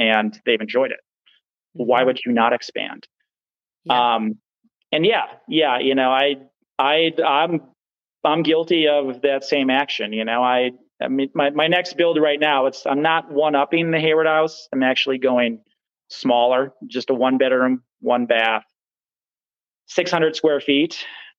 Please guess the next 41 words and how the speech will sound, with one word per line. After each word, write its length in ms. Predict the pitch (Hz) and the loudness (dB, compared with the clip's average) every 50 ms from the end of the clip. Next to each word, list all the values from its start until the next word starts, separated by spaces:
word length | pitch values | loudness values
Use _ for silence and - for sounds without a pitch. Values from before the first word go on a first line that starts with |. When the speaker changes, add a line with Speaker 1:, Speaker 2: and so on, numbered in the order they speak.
| - | -2
Speaker 1:
Um, 560 | 160 147 147 147 143 139 131 127 131 131 123 - _ _ _ _ _ _ _ _ _ _ - | 0 2 2 4 4 2 2 0 -2 -4 -4 -8 _ _ _ _ _ _ _ _ _ _ -20
Speaker 2:
Yes. 120 | 147 139 131 | -6 -2 0
Speaker 1:
but 140 | 170 170 | 0 2
I'm 160 | 175 170 170 160 | 2 0 0 0
doing 320 | 185 208 208 202 196 185 | 0 2 2 2 2 2
that 280 | 175 175 180 175 175 - | 2 2 2 2 2 0
because 320 | 175 165 - 165 151 139 | 0 0 2 2 2 2
I 100 | 151 143 | 2 2
want, 440 | 143 135 147 143 143 147 147 147 143 _ _ _ _ _ | 2 2 2 2 2 2 0 0 -4 _ _ _ _ _
I 80 | - 139 | 0 0
want 220 | 139 139 143 139 | 2 2 2 2
a 40 | 135 | 0
lower 400 | 123 120 123 127 131 143 147 151 | 0 0 0 2 2 2 2 0
price 360 | 151 - - 156 151 151 - | -2 -2 0 0 0 -2 -4
point. 400 | - - - 160 160 165 - - - - _ _ _ _ _ _ _ _ _ _ _ _ | -8 -6 -4 -2 -2 -2 -4 -8 -16 -20 _ _ _ _ _ _ _ _ _ _ _ _
And 220 | - 135 135 139 156 | -2 0 2 2 4
also 400 | 165 175 170 170 - 175 160 156 | 4 2 2 0 0 0 0 0
it's 180 | 151 156 - | 0 -2 0
like 220 | 160 147 139 135 - - _ _ _ - | 0 0 0 -2 -4 -10 _ _ _ -12
that 320 | 151 131 139 143 147 139 - - | -4 0 2 2 2 0 -2 -2
lot 420 | 139 131 131 131 131 139 143 - | 0 2 2 4 2 2 0 0
over 220 | 165 160 151 160 160 | 0 0 2 2 2
there, 280 | 151 156 156 160 160 151 | 2 2 2 2 0 0
that's 540 | 131 131 131 131 135 139 - - - - - - | 0 0 2 2 0 -2 -4 -10 -20 -18 -6 -2
all 180 | 139 135 143 156 | 0 2 2 2
it 100 | 147 - | 0 -4
could 140 | - 135 131 | -6 -4 -2
really 260 | 135 135 135 131 120 | -2 0 0 -2 -4
handle 440 | 123 123 123 127 135 143 156 160 160 | -4 -4 -4 -2 -2 -2 -2 -4 -4
size-wise. 840 | - - 160 151 156 160 160 160 160 160 160 160 170 185 175 - - _ _ _ _ _ _ _ _ _ _ _ _ _ _ _ _ _ _ _ | -2 -2 0 0 0 -2 -2 -2 0 0 0 0 -2 -6 -10 -16 -20 _ _ _ _ _ _ _ _ _ _ _ _ _ _ _ _ _ _ _
And 100 | - 160 | -2 0
I, 140 | 165 170 170 170 | 2 2 2 2
I'm 320 | - 175 175 170 160 151 | 2 2 2 2 2 0
a 60 | 156 | 0
strong 380 | 139 - - - 180 175 175 165 | 0 0 0 2 2 2 2 2
believer 360 | 156 160 156 156 147 147 143 | 2 2 4 4 4 2 2
that 200 | 131 139 135 131 - | 2 0 0 0 0
the, 240 | - 135 127 120 123 123 _ _ - | 0 2 2 2 0 -2 _ _ -4
you 100 | - 123 | -2 0
know, 60 | 117 | 0
the, 180 | 110 127 123 | 2 0 0